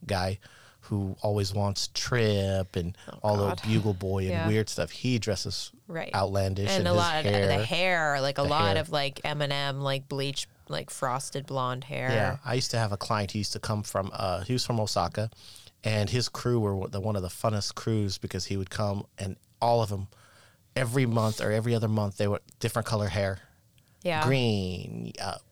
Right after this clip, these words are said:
Speaker 1: orange, yellow. I never knew. And me and, it's funny, is me and him have the same birthday.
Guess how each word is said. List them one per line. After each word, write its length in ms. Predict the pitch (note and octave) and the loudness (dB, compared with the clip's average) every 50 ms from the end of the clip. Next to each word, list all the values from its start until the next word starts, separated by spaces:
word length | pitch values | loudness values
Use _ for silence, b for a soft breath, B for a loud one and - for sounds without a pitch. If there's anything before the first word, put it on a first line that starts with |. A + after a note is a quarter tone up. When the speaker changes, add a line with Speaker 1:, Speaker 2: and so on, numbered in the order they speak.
| - - | -6 0
Speaker 1:
orange, 1040 | C3+ D3 C#3+ C3+ B2 A#2 A2 G2+ G2 F#2+ F#2 F#2 F#2 G#2 G2+ G2+ G2+ F#2+ - F#2+ G2+ | 2 2 4 4 4 2 2 0 -2 -2 -4 -4 -4 -6 -6 -6 -8 -8 -8 -8 -6
yellow. 760 | G#2+ B2+ C#3 D3 C#3+ C3 A#2 A2 G#2+ G2+ - - G1+ - - - - | -2 0 2 4 4 4 4 2 2 0 -2 -2 -6 -8 -8 -6 -2
I 80 | - A#2+ | 0 0
never 280 | C3+ - D3+ D3 C#3+ | 0 0 0 0 2
knew. 200 | C3+ D3 C#3+ A#2 - | 2 2 2 2 2
And 200 | - G#2+ G#2 A2 | 2 2 2 4
me 120 | C3 D3+ | 4 4
and, 80 | D3 C3 | 2 2
it's 140 | - - - | 0 -2 -2
funny, 200 | - C3+ B2+ A2+ | -2 0 0 0
is 140 | G2 F#2 G2+ | 0 0 0
me 120 | A2+ A#2 | 2 2
and 80 | A2 G#2+ | 2 2
him 80 | G2+ | 2
have 140 | A2+ G#2 G2 | 0 0 0
the 80 | F#2+ F#2+ | -2 -2
same 240 | - - G#2 G2 | -2 -2 -2 -2
birthday. 400 | F#2 - G#2+ G#2+ - - - F#2+ | 0 0 -2 -2 -2 -4 -6 -6